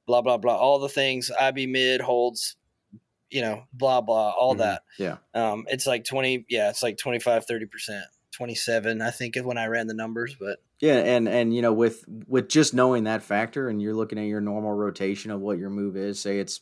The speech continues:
Speaker 3: forty to eighty points, and you have a runner set for one of those days, you're gonna leave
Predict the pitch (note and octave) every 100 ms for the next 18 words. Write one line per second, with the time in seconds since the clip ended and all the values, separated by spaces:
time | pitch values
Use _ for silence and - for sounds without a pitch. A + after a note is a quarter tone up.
0 | _ - G2+ G2+ G2 F#2+ - - - G2
1 | F2+ - G2 A#2 C3 - _ _ _ _
2 | _ - A2 A#2 A2+ G#2 G2+ G#2+ A2+ G#2
3 | A2 A2 - G#2 G2 G#2 G2+ G#2 G2 F2
4 | F#2 G#2 C#3 - - _ _ _ _ _
5 | - A2 A#2 A2 A#2+ A2+ G#2 G#2+ F#2+